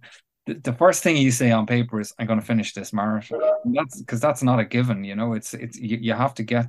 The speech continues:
across that finish line. That's your first job. And then you can maybe think about your strategies and times and whether you go faster or slower or what you do. Literally two hours afterwards, we were sitting in the restaurant or in, or in the pub,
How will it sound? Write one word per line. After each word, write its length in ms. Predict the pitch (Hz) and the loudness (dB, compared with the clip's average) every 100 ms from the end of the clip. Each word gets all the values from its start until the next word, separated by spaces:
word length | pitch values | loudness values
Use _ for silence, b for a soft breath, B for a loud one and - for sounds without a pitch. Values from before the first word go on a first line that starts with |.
| - | -6
across 320 | 117 107 101 | -6 -4 -4
that 220 | - 92 | -6 -6
finish 280 | - 113 117 | -2 -2 -2
line. 200 | 101 98 | -6 -6
That's 200 | 101 - | -8 -8
your 120 | 101 | -12
first 280 | - 123 120 | -4 -2 -2
job. 180 | - 101 | 0 0
And 100 | 110 | 0
then 120 | 143 | 0
you 80 | 160 | -4
can 100 | 135 | 0
maybe 240 | 120 110 107 | 0 0 -2
think 240 | 117 110 | -2 -2
about 340 | 107 98 95 - b _ _ | -2 -2 -4 -14 b _ _
your 100 | 101 | -12
strategies 560 | - 117 110 104 104 - | -4 0 0 -2 -6 -8
and 100 | 98 | -8
times 380 | 107 107 107 104 | -2 0 0 -2
and 80 | |
whether 140 | 98 98 | -8 -8
you 80 | 98 | -8
go 100 | 95 | -6
faster 420 | 107 107 107 95 | -2 -2 -4 -12
or 40 | |
slower 320 | 92 - 98 92 | -12 -8 -6 -6
or 300 | - 104 - | -8 -10 -10
what 240 | 107 98 - | -6 -6 -4
you 40 | |
do. 160 | 104 110 B B B B B - | -4 -4 B B B B B -4
Literally 460 | 143 160 175 156 | 2 4 4 4
two 220 | 127 139 127 | 2 4 6
hours 220 | 117 113 | 6 4
afterwards, 480 | 117 113 117 104 113 | 2 2 -6 -6 -4
we 80 | |
were 120 | 101 98 | -6 -4
sitting 320 | - 110 110 | 0 2 4
in 120 | 101 | 2
the 80 | 98 | -2
restaurant 500 | 101 110 - 98 95 | -4 -6 -6 -6 -6
or 100 | 95 | -8
in, 180 | 95 110 | -8 -6
or 300 | 113 98 104 | -6 -4 -6
in 120 | 101 | -6
the 60 | 87 | -8
pub, 300 | 110 107 | -2 -4